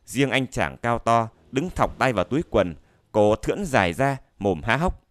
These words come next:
"Cụ Bô tao thì chúng mày biết cả đấy, rắn như thép, mềm như díp ô tô.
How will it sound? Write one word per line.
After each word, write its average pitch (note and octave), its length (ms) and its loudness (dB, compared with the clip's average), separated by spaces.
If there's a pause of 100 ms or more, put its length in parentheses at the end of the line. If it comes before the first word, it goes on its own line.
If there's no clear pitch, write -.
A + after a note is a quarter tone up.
(1800)
"Cụ A#2+ 160 -4
Bô C3 180 6
tao A#2+ 280 4
thì G2+ 120 -6
chúng C3 160 -4
mày F#2 160 0
biết B2 220 -4
cả D2 180 -8
đấy, B2+ 140 -2 (340)
rắn C#3+ 280 -4
như C#3+ 140 2
thép, F3+ 240 -2 (320)
mềm A2+ 240 2
như C3+ 120 2
díp F3+ 180 -4
ô C3+ 120 0
tô. B2+ 400 2